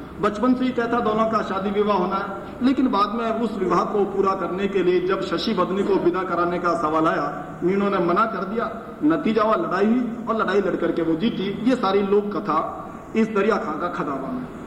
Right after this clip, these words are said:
तो लोक परंपराओं से ऐसा सिद्ध होता है कि जैसे राजपूत और मी-, और मेवों में विवाह संबंध था, उसी तरह और पुराने जमाने में थोड़ा सा पहले मीणों और मेवों में भी विवाह संबंध होते हैं। इसलिए ऐसा लगता है मीणों से भी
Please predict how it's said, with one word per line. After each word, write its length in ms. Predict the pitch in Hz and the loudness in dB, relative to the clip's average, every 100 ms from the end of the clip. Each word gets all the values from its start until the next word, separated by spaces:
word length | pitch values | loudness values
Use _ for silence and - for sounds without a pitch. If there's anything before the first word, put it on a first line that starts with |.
| - | -2
तो 60 | 233 | 2
लोक 380 | 233 302 269 - | 2 0 0 -2
परंपराओं 460 | 339 240 269 285 | -2 0 0 0
से 120 | 285 254 | 0 -2
ऐसा 240 | 220 254 | 0 -2
सिद्ध 200 | 240 208 | -2 -2
होता 160 | 214 254 | -2 0
है 100 | 247 | -2
कि 100 | 202 | -2
जैसे 340 | 208 208 240 | -2 2 0
राजपूत 520 | 180 180 - 294 285 | 2 0 0 0 0
और 120 | 285 | 2
मी-, 480 | 254 254 254 220 - | 4 4 2 -2 -4
और 100 | 190 | -2
मेवों 300 | 208 226 240 | 0 2 2
में 140 | 240 196 | 0 0
विवाह 260 | 202 214 | 2 2
संबंध 340 | 202 180 175 160 | 0 -2 -4 -4
था, 300 | - 165 - - - 254 | -6 -8 -10 -14 0 0
उसी 200 | 254 311 | 2 0
तरह 220 | 262 262 | 0 -2
और 320 | - 196 226 | -2 -2 -2
पुराने 380 | 226 202 196 214 | 0 0 0 0
जमाने 380 | 185 170 175 233 | 0 0 0 2
में 320 | 240 - - | 2 -2 0
थोड़ा 220 | 185 190 | 2 2
सा 140 | 196 214 | 2 -2
पहले 440 | 185 151 175 254 - - - | -2 0 2 2 0 -8 -4
मीणों 380 | 170 240 294 285 | 2 4 4 2
और 180 | 254 226 | 0 0
मेवों 280 | 202 208 202 | 2 2 0
में 160 | 185 | -2
भी 80 | 202 247 - | -2 -4 -2
विवाह 220 | 190 - | 0 0
संबंध 320 | - 170 165 147 | 0 0 0 -2
होते 220 | 143 139 | -4 -8
हैं। 260 | - - - - 277 | -10 -12 -14 -2 2
इसलिए 260 | 277 - 262 | 2 0 -2
ऐसा 180 | 220 226 | -2 -2
लगता 240 | - 226 | -2 -2
है 240 | 208 185 | -2 0
मीणों 220 | 202 247 262 | 0 2 2
से 180 | 196 | 0
भी 160 | 170 | 0